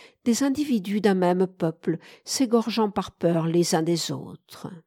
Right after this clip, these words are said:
Dans ces circonstances, tout individu tremblant et bouleversé massacrait sans pitié toute chair repleuse qui tombait sous sa main. Il arrivait à chaque instant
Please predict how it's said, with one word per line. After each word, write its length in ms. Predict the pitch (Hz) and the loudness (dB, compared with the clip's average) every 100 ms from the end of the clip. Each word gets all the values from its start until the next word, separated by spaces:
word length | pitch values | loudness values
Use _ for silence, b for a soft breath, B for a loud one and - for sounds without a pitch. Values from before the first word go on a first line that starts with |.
| _ _ _ _ _ _ _ _ _ _ - | _ _ _ _ _ _ _ _ _ _ -14
Dans 180 | - 156 | -6 -4
ces 140 | - | -2
circonstances, 920 | 180 185 - 202 190 - 247 240 - - B B - | -4 -4 -4 -6 -6 -6 -6 -6 -8 -10 B B -10
tout 140 | 330 - | -6 -2
individu 540 | 277 247 226 214 220 | 0 0 0 0 -2
tremblant 640 | - - 190 190 165 151 160 | -4 -2 0 2 0 0 0
et 120 | 170 | 0
bouleversé 840 | 170 208 202 208 196 - - 269 b b b b | 2 4 6 4 0 -4 -6 -8 b b b b
massacrait 480 | 254 262 277 - 311 | 0 0 -2 0 -2
sans 220 | - 226 | 0 -2
pitié 420 | - 214 - 247 | -2 -4 2 2
toute 260 | 233 202 208 | 2 2 2
chair 360 | - 214 226 - | 2 0 0 0
repleuse 640 | 190 190 247 240 202 175 B B - | -2 0 0 0 0 -4 B B -4
qui 100 | - | 0
tombait 400 | - 214 180 165 | 2 2 4 0
sous 240 | - 175 | -2 -4
sa 240 | - 175 170 | -2 -2 0
main. 280 | 156 147 - _ _ _ _ _ _ _ _ _ _ _ _ _ _ | -2 -6 -10 _ _ _ _ _ _ _ _ _ _ _ _ _ _
Il 160 | - 151 | -10 -6
arrivait 480 | 156 165 151 196 190 | -4 -4 0 0 0
à 60 | |
chaque 280 | 156 - 180 | -2 -2 0
instant 460 | 180 175 - 233 | 0 -2 -4 -6